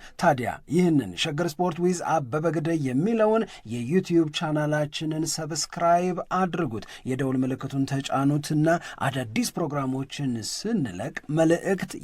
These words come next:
ይድረሳችሁ። ላይክ በማድረግ እንዲሁም ደግሞ ሊንኩን ለሌሎች በማጋራት በተከታዮች ቁጥር እንድንበዛ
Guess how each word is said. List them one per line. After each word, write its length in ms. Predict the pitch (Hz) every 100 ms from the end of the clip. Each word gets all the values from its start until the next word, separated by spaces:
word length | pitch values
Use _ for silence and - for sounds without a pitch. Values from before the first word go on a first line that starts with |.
| 113
ይድረሳችሁ። 720 | 170 247 214 180 151 117 107 95 - -
ላይክ 380 | 117 123 156 160 123
በማድረግ 540 | 101 180 143 117 110
እንዲሁም 360 | 120 147 151 156
ደግሞ 280 | 147 131 135 117 - -
ሊንኩን 480 | 156 254 - 208 202
ለሌሎች 380 | 165 170 175 151
በማጋራት 720 | 98 147 156 147 151 151 160
በተከታዮች 500 | 139 127 135 135 127
ቁጥር 260 | 147 156 196
እንድንበዛ 500 | 98 95 95 95